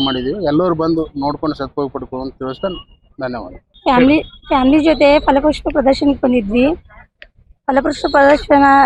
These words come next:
Speaker 2: ಚೆನ್ನಾಗಿತ್ತು, ಎಲ್ಲಿ ನೋಡೋಕೆ ಸಿಗಂಗಿಲ್ಲ ಈ ಥರ. ನಮ್ಮ ತೋಟಗಾರಿಕೆ ಇಲಾಖೆಯವರು ಚೆನ್ನಾಗಿ ಮಾಡಿದ್ದಾರೆ. ಗೋಲ್ ಗುಮ್ಮಟ್, ಆದಿ, ಸ್ವಾಮಿ ವಿವೇಕಾನಂದ, ಆ, ಸಿದ್ದೇಶ್ವರ ಅಪ್ಪಗಳ ಫೋಟೋ ಎಲ್ಲ ಚೆನ್ನಾಗಿದೆ.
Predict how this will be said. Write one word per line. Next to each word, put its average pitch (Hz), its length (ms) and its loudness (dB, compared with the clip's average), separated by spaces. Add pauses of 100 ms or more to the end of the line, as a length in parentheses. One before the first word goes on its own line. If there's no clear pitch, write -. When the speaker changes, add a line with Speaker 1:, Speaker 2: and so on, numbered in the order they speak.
(140)
Speaker 2:
ಚೆನ್ನಾಗಿತ್ತು, 277 960 2 (680)
ಎಲ್ಲಿ 285 380 6
ನೋಡೋಕೆ 302 600 4
ಸಿಗಂಗಿಲ್ಲ 285 580 4
ಈ 254 200 2
ಥರ. 277 200 4 (760)
ನಮ್ಮ 277 240 4
ತೋಟಗಾರಿಕೆ 294 680 4
ಇಲಾಖೆಯವರು 277 560 4
ಚೆನ್ನಾಗಿ 285 380 4
ಮಾಡಿದ್ದಾರೆ. 247 800 4 (100)
ಗೋಲ್ 285 260 4
ಗುಮ್ಮಟ್, 269 640 4 (500)
ಆದಿ, 262 500 2 (400)
ಸ್ವಾಮಿ 285 320 4
ವಿವೇಕಾನಂದ, 269 640 4 (1120)
ಆ, 269 300 2
ಸಿದ್ದೇಶ್ವರ 285 460 2
ಅಪ್ಪಗಳ 285 280 2
ಫೋಟೋ 269 560 2 (520)
ಎಲ್ಲ 285 200 4
ಚೆನ್ನಾಗಿದೆ. 277 680 4